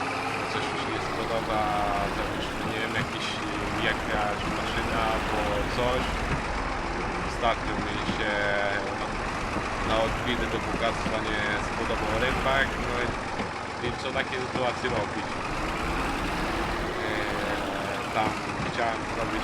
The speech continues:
jakąś wycinkę, ale jak rybak się okazał, że on będzie upadał co chwilę, ten cały ten szmociąg, no to już, eee, niestety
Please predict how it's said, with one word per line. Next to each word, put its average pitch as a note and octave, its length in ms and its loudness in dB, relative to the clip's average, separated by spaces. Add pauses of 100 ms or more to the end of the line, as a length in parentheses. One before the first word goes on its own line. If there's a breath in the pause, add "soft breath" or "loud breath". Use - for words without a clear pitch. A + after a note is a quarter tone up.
(100)
jakąś A2 300 0
wycinkę, B2+ 560 0 (2250)
ale C3 160 4 (440)
jak A#2+ 120 4 (160)
rybak B2 360 2
się B2 160 2
okazał, A#2+ 380 4 (100)
że A#2+ 60 2 (120)
on A2+ 60 2 (180)
będzie A2+ 220 2 (120)
upadał A2+ 460 6 (720)
co B2 60 4 (140)
chwilę, A#2 420 4 (720)
ten G#2+ 100 2 (120)
cały A2+ 260 4 (120)
ten A2+ 120 4 (300)
szmociąg, C3 560 4 (720)
no D#3 60 4 (140)
to E3+ 100 6 (300)
już, D#3+ 180 4 (100)
eee, - 60 2 (2250)
niestety C3+ 440 4